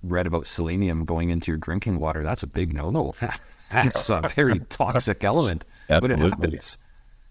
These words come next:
Speaker 1: You know, a lot of, a lot of solar panels have selenium in them. Where do they end up when they're done?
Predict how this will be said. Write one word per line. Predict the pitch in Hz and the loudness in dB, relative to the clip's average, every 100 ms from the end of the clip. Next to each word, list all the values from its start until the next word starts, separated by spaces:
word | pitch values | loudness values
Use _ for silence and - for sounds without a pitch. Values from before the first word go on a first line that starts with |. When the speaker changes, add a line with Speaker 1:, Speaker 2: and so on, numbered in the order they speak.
| - | -2
Speaker 1:
You | |
know, | 120 143 | 2 4
a | |
lot | 92 90 104 | 4 4 4
of, | 104 | 2
a | 90 | 0
lot | 90 107 | 0 0
of | |
solar | 107 110 117 | 0 0 2
panels | 104 113 123 - | 0 0 0 0
have | 135 | -2
selenium | - 135 139 208 95 | -2 0 2 2 0
in | 73 | 0
them. | 73 76 - | -4 -8 -6
Where | 82 85 | -2 0
do | 92 | 0
they | 95 | 0
end | 95 | 0
up | 104 | 0
when | 113 | 0
they're | 110 | 0
done? | 110 123 233 | 0 -2 -2